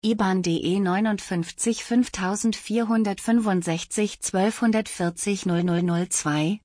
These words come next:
sechs null drei null, Durchwahl fünfundzwanzig. Landesfeuerwehrverband R L P. D E sechsundachtzig fünftausendsiebhundertfünfundsechzig null null eins null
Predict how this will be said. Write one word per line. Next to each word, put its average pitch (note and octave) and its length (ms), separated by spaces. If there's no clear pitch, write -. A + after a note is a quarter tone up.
sechs F#3+ 360
null G3+ 220
drei E3+ 360
null, E3 420
Durchwahl F#3+ 500
fünfundzwanzig. G3+ 1120
Landesfeuerwehrverband F#3 1400
R - 200
L F#3 160
P. F3+ 380
D F#3 180
E F#3 200
sechsundachtzig F#3+ 1040
fünftausendsiebhundertfünfundsechzig G#3 2250
null F3 180
null F3 280
eins G3+ 320
null D#3 380